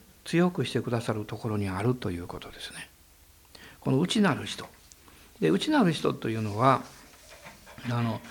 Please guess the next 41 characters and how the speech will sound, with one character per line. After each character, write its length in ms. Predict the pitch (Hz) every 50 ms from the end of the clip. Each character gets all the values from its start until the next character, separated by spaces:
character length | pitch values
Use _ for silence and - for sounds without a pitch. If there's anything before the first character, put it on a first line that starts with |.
| - - - -
ま 100 | 147 135
あ、 20 |
対 260 | - - 170 190 196
照 160 | 190 - 185 180
的 320 | - 175 151 - 170 165
な 220 | 151 151 143 - - - - - - -
言 200 | - 127 127 113
葉 80 | 101 98
も 160 | 90 90 -
使 200 | - - - -
わ 120 | 139 123 120
れ 80 | 113
ま 160 | 107 95 92
す。 140 | - - - - - - - - - -
ま 80 | 160 151
あ、 20 |
三 240 | 156 185 226 254 -
つ 460 | - - - - 202 185 185 175 170
ぐ 80 | 170 170
ら 140 | 151 110
い 40 | 104
の 80 | 95 95 110
表 320 | 143 135 131 123 131 123
現 100 | 117 113 110
が 120 | 104 92
で 80 | 80 -
す 100 | - -
ね、 200 | 113 113 - - - - - - -
対 220 | - 127 120 117
照 140 | 110 117 104
的 160 | - 107 101
に 100 | 104 98
あ 100 | 92 -
る 100 | - 113
ん 40 | 98
で 80 | 85 -
す 100 | - -
ね。 180 | 135 160 190 - - - -
一 240 | - - - 185 175
つ 120 | - - 131
は、 280 | 131 156 180 - -